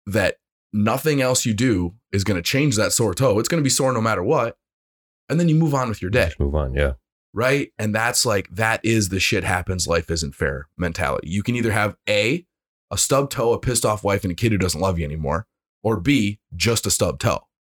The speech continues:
Speaker 2: Yeah.
Speaker 1: But it's how you choose to react is where the actual action comes in.
Speaker 2: I mean, most of it is like that. It's, it's so much what people would call common sense is throughout the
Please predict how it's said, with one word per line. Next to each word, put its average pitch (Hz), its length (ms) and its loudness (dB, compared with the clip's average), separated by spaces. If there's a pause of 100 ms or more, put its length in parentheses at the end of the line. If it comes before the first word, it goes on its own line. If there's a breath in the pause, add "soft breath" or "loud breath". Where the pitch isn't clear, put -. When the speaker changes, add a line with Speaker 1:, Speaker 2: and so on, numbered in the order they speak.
(720)
Speaker 2:
Yeah. 80 160 2
Speaker 1:
But 78 100 -4
it's 110 180 -2
how 117 220 0
you 117 320 0
choose 101 680 0
to 95 180 0
react 90 760 -4 (840)
is 101 160 2
where 98 360 2
the 90 260 -4
actual 80 460 -2
action - 400 -4
comes - 280 -6
in. 50 100 -10 (1000)
Speaker 2:
I - 20 0
mean, 71 560 2
most 85 280 0
of 73 80 0
it 69 40 2
is 69 140 -2
like 67 180 0
that. 73 200 2
It's, - 240 -4
it's - 200 -4
so - 320 0
much 73 600 -2
what 71 320 -4 (160)
people - 260 -6
would 65 140 -6
call 65 180 -2
common 65 320 -4
sense - 460 -4 (720)
is 65 600 -4
throughout 67 260 -4
the - 60 -20